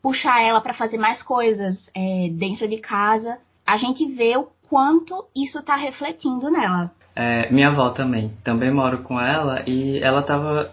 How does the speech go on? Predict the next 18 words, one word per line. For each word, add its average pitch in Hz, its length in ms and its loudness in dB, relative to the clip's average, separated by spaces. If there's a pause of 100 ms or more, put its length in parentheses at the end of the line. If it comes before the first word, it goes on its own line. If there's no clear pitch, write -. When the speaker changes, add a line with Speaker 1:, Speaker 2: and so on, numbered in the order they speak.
(100)
Speaker 2:
reclamando 139 720 0
nessa 127 300 -2
última 131 340 -2
noite 135 360 2
que - 120 -6
não 175 180 2
conseguiu 180 400 2
dormir. 170 540 0 (640)
Então, 135 320 0
assim, 170 440 0
ela 147 200 4
não 170 200 0
pensa 226 760 0 (320)
automaticamente 151 1400 -2 (280)
na 147 180 4
questão 151 320 0
do 139 120 -4
coronavírus, 131 960 -4